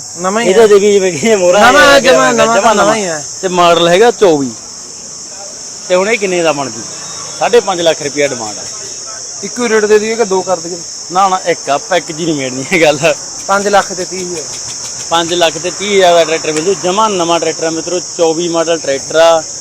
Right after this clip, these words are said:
Speaker 2: ਵੀਹ ਹਜ਼ਾਰ ਰੁਪਇਆ ਰੇਟ ਇਹ ਟਰੈਕਟਰ ਦੇ ਵਿੱਚੋਂ ਘੱਟ ਜੂ, ਪੰਜਾਹ, ਐਚ ਆਰ ਨੰਬਰ ਦੇ ਵਿੱਚ ਆ।
Speaker 1: ਐਚ ਆਰ ਚੌਵੀ
Speaker 2: ਲੋਨ ਦੀ
Speaker 1: ਨੰਬਰ ਹੈ।
Speaker 2: ਸੁਵਿਧਾ
Speaker 1: ਅੱਛਾ,
Speaker 2: ਹੈਗੀ
Speaker 1: ਇੱਕ
Speaker 2: ਆ।
Speaker 1: ਹੋਰ ਹੈ।
Speaker 2: ਹਾਂਜੀ।
Speaker 1: ਇਹ ਨਗਦ ਕੈਸ਼ ਦਾ ਟਰੈਕਟਰ ਹੈ।
Speaker 2: ਠੀਕ ਹੈ, ਨਗਦ ਕੈਸ਼ ਦਾ ਟਰੈਕਟਰ ਆ।
Speaker 1: ਠੀਕ ਹੈ, ਬਾਕੀ ਬੰਦਾ ਜੇ ਆਊਗਾ ਚੱਲ ਕੇ ਵੀਡੀਓ ਦੇਖ ਕੇ ਤਾਂ ਮਾਨਤਾਨ ਹੋਰ ਵੀ ਕਰਦਾ।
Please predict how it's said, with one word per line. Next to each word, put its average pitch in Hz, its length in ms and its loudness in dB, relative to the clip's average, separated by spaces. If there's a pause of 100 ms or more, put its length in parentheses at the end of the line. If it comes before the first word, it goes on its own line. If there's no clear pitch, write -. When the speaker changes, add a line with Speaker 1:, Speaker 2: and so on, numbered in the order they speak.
(260)
Speaker 2:
ਵੀਹ 214 240 0
ਹਜ਼ਾਰ 190 200 2
ਰੁਪਇਆ 165 340 2
ਰੇਟ 156 260 2
ਇਹ 175 100 -6
ਟਰੈਕਟਰ 156 300 -2
ਦੇ 151 140 0
ਵਿੱਚੋਂ 151 280 -2 (180)
ਘੱਟ 170 180 4
ਜੂ, 156 300 -4 (140)
ਪੰਜਾਹ, 165 240 0
ਐਚ 165 260 -2
ਆਰ 175 180 6
ਨੰਬਰ 139 260 -2
ਦੇ 151 120 2
ਵਿੱਚ 160 260 0
ਆ। 170 160 4
Speaker 1:
ਐਚ 185 220 2
ਆਰ 220 140 8
ਚੌਵੀ 208 280 6
Speaker 2:
ਲੋਨ 214 100 8
ਦੀ 220 60 8
Speaker 1:
ਨੰਬਰ 196 280 6
ਹੈ। 220 80 10
Speaker 2:
ਸੁਵਿਧਾ 254 300 8
Speaker 1:
ਅੱਛਾ, 180 160 6
Speaker 2:
ਹੈਗੀ 240 120 4
Speaker 1:
ਇੱਕ 220 80 8
Speaker 2:
ਆ। 226 60 8
Speaker 1:
ਹੋਰ 269 100 8
ਹੈ। 196 160 4 (360)
Speaker 2:
ਹਾਂਜੀ। 160 280 0 (100)
Speaker 1:
ਇਹ 226 80 -2
ਨਗਦ 180 300 2
ਕੈਸ਼ 165 220 0
ਦਾ 160 120 0
ਟਰੈਕਟਰ 165 220 -4
ਹੈ। 143 60 -10 (280)
Speaker 2:
ਠੀਕ 202 140 4
ਹੈ, 226 60 6
ਨਗਦ 196 400 6
ਕੈਸ਼ 202 260 8
ਦਾ 196 120 8
ਟਰੈਕਟਰ 175 280 2
ਆ। 135 160 4 (280)
Speaker 1:
ਠੀਕ 202 160 -2
ਹੈ, 208 120 4 (320)
ਬਾਕੀ 214 280 2
ਬੰਦਾ 240 360 6
ਜੇ 254 140 8 (200)
ਆਊਗਾ 226 280 6
ਚੱਲ 214 240 4
ਕੇ 214 120 6
ਵੀਡੀਓ 226 240 4
ਦੇਖ 208 220 4
ਕੇ 214 100 -4
ਤਾਂ 214 120 0
ਮਾਨਤਾਨ 190 360 -2
ਹੋਰ 180 240 0
ਵੀ 202 120 -4
ਕਰਦਾ। 175 180 -4